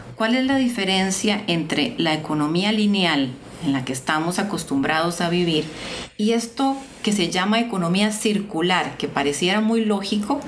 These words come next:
pero que no es el mundo en el que vivimos. ¿Cómo podemos llevar a nuestros oyentes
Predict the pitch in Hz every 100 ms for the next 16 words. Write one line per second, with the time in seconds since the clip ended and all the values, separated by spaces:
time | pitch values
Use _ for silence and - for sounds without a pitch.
0 | - - - - - 180 165 - 160 190
1 | 226 269 269 175 160 175 175 175 170 165
2 | 156 143 147 139 123 123 214 240 247 220
3 | 208 220 208 185 175 202 202 185 - 147
4 | 139 135 143 190 196 214